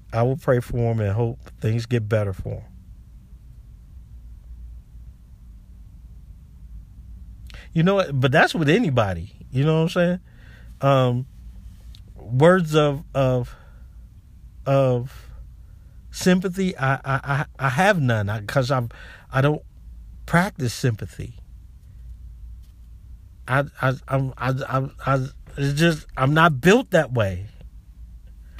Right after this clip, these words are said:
you know? And do I want it from other people? No, not, no,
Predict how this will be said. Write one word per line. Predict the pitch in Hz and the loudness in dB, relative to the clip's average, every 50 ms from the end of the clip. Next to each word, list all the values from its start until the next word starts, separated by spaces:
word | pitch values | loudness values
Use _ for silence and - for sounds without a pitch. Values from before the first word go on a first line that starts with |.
| - - - - - | -20 -20 -18 -12 -2
you | - 127 131 | 2 4 6
know? | 143 143 151 180 - - - - - - - - - - - - - | 6 6 4 4 -2 -12 -20 -20 -20 -20 -20 -20 -20 -20 -18 -4 2
And | 139 135 135 131 131 127 127 - - - - - - - - - - - - 123 117 | 4 6 6 6 4 2 0 -4 -8 -16 -16 -14 -14 -14 -16 -16 -16 -12 -6 -4 0
do | 117 131 139 | 4 6 8
I | 147 147 | 8 8
want | 143 139 143 160 170 175 175 175 | 6 6 4 4 6 6 4 4
it | 180 170 156 | 2 0 -2
from | - 151 147 | -2 -2 2
other | 147 156 170 175 175 | 4 4 4 4 2
people? | - 214 214 - - 285 330 | -2 -2 -4 -2 -4 -4 -4
No, | 339 339 392 453 440 - 143 101 95 | -2 0 2 2 2 0 -2 -6 -6
not, | 107 110 113 117 120 120 120 - | -4 0 0 0 0 0 -4 -4
no, | 135 165 185 160 147 151 180 233 | -4 -2 0 0 0 0 -2 -4